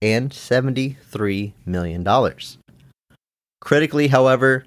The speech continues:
just a twenty-nine percent on Rotten Tomatoes. Andrew, are you surprised by that score? Just the fact that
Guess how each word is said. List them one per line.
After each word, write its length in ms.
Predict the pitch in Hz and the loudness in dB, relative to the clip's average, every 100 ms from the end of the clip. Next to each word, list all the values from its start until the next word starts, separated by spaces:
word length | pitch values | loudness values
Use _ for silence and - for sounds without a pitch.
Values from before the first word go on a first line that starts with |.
| _ | _
just 220 | 131 - | -10 -6
a 40 | 127 | -10
twenty-nine 600 | - 117 123 120 110 107 | -6 -4 -2 0 0 -2
percent 400 | 123 - 95 - _ _ _ _ _ | -6 -4 -4 -4 _ _ _ _ _
on 160 | 101 95 | -4 -2
Rotten 280 | 95 85 101 | 0 0 -4
Tomatoes. 600 | - 95 85 80 87 - _ _ _ _ _ _ _ _ _ _ _ 135 | -6 -4 -4 -6 -10 -20 _ _ _ _ _ _ _ _ _ _ _ -2
Andrew, 320 | 151 123 113 | -2 2 2
are 80 | 131 | 0
you 100 | 220 | -2
surprised 600 | 226 - 123 117 143 - | -8 -4 0 2 2 0
by 120 | 131 | 0
that 160 | 123 | 0
score? 440 | - - 98 110 151 _ _ 160 | -6 -8 -4 -4 -6 _ _ -6
Just 160 | 180 | -2
the 80 | 202 | -2
fact 260 | 180 175 - | 0 0 0
that 220 | 135 | -4